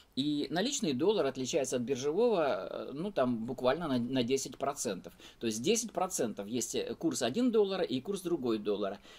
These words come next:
Как, э, э, э, купить доллары вот здесь, а продать здесь, э, надо найти способ,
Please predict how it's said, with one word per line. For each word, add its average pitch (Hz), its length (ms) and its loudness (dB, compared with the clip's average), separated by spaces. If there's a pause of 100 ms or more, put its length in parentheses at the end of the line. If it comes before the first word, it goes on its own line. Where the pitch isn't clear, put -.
(140)
Как, 180 300 0
э, - 80 -4
э, 101 1000 0
э, - 20 -10
купить 160 500 0
доллары 117 460 4
вот 127 180 0
здесь, 143 440 2
а 117 80 2
продать 139 420 2
здесь, 196 360 -2 (300)
э, 127 260 2
надо 143 300 2
найти 131 320 0
способ, 175 480 -2